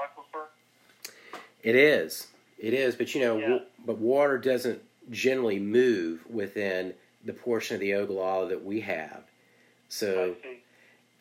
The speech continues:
Speaker 2: so, you know, it's kind of, you know, what you have is what you're gonna get. Um,
Speaker 1: Right.
Speaker 2: and, uh, but, you know,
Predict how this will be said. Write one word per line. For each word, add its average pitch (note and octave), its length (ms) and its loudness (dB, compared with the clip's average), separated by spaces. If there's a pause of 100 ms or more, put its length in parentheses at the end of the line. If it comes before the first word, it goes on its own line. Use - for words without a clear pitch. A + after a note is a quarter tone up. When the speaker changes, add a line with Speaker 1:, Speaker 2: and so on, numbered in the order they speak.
(120)
Speaker 2:
so, G#2+ 280 0
you G2+ 180 0
know, G2 220 2
it's F#2 160 0
kind A#2 240 0
of, G#2+ 240 -6
you A#2 80 0
know, F#2+ 100 0
what A2+ 280 0
you A2+ 80 0
have A2 320 2
is F#2 120 -8
what G2+ 240 -2
you're G2 100 -6
gonna F2 140 -2
get. G2+ 480 0 (880)
Um, G2+ 140 -4
Speaker 1:
Right. F2+ 240 -2 (1000)
Speaker 2:
and, G2 640 -4
uh, F#2+ 320 0 (100)
but, C3 240 0
you G3 60 4
know, G#2 240 0